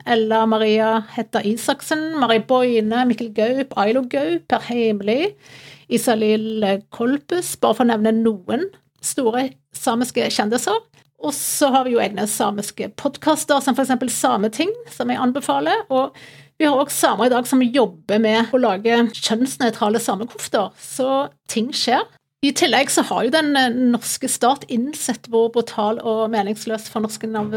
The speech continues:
samene har vært. Eh, da regjeringen nok en gang overkjørte samene på syttitallet, nitten syttitallet, så, så da var de i ferd med å demme opp Alta-Kautokeino-vassdraget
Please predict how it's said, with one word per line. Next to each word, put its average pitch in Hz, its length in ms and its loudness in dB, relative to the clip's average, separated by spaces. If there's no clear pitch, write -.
samene 208 380 2
har 254 80 0
vært. - 400 -12
Eh, 254 240 4
da 254 180 2
regjeringen 254 640 2
nok 269 520 -2
en 262 80 2
gang 254 260 4
overkjørte 254 500 0
samene 240 380 2
på 262 160 -4
syttitallet, 269 640 0
nitten 247 240 0
syttitallet, 262 560 0
så, 320 140 -2
så 254 420 -2
da 262 140 0
var 254 80 0
de 247 140 -4
i - 20 -6
ferd 233 480 -2
med 247 120 2
å 220 120 -2
demme 208 480 0
opp - 380 -4
Alta-Kautokeino-vassdraget 240 1500 -2